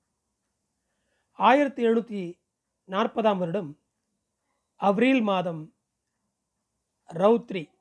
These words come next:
சித்திரை மாதம் ஒண்ணாம் தேதி சனிவாரம். அவ்ரீல் மாதம் ஒன்பதாம் தேதி. இந்த நாள் ஒன்பது மணிக்கு மேல் பழைய கும்பநீர் வர்த்தகருக்கு மூன்று லட்சத்து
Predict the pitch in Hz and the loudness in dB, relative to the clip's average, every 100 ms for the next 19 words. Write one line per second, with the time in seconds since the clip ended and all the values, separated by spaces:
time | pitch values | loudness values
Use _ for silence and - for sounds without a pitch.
0 | _ _ - 196 240 240 196 175 165 156 | _ _ -20 -6 0 2 0 -2 -4 -8
1 | 160 180 208 185 165 156 180 147 _ _ | -10 -4 -4 -4 -8 -10 -8 -10 _ _
2 | _ - 165 185 160 131 120 _ _ _ | _ -6 -2 -2 -4 -6 -14 _ _ _
3 | _ _ _ _ _ _ _ - 202 226 | _ _ _ _ _ _ _ -2 0 2
4 | 233 190 175 196 151 156 _ _ _ 160 | 0 0 -2 -4 -10 -14 _ _ _ -10
5 | 180 180 165 147 127 127 _ _ _ _ | -4 -2 -2 -6 -16 -20 _ _ _ _
6 | _ _ _ _ _ _ - 233 240 240 | _ _ _ _ _ _ -4 0 2 4
7 | 269 269 - 185 220 220 220 214 208 - | 2 0 -6 -4 -2 0 0 0 -2 -6
8 | 196 208 175 - _ _ _ _ _ - | -4 -2 -4 -12 _ _ _ _ _ 0
9 | 208 240 233 233 226 254 240 226 - 185 | 2 4 2 0 -2 0 0 -2 -6 -10
10 | - 208 185 170 262 165 - _ _ _ | -8 -6 -6 -8 -10 -12 -14 _ _ _
11 | - 214 262 269 233 185 196 - | -8 -2 0 2 0 -2 -6 -8